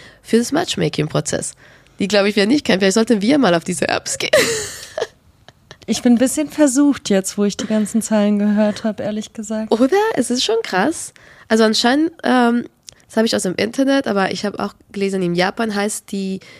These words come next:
Speaker 1: diese moderne Version halt von arrangierte Ehe, Ehe Omiai. Und es ist so eine Art organisiertes Kennenlernen.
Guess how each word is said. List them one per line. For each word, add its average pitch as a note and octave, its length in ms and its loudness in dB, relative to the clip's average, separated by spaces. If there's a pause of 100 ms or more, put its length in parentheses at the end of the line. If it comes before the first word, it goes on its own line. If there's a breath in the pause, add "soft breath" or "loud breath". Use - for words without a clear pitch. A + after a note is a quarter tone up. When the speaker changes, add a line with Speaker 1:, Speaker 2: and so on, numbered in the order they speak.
(120)
Speaker 1:
diese G3 160 -2
moderne F#3+ 360 2
Version A3 440 0
halt G#3 140 -2
von G3 200 -4
arrangierte F#3 640 -4
Ehe, F#3 280 -2 (100)
Ehe F#3+ 400 -2 (400)
Omiai. F#3 640 0 (800 soft breath)
Und G#3+ 180 0
es G3 160 -2
ist A3+ 120 -2
so B3 60 0
eine A3 120 2
Art G3+ 160 0
organisiertes F#3+ 580 -2
Kennenlernen. F#3+ 720 0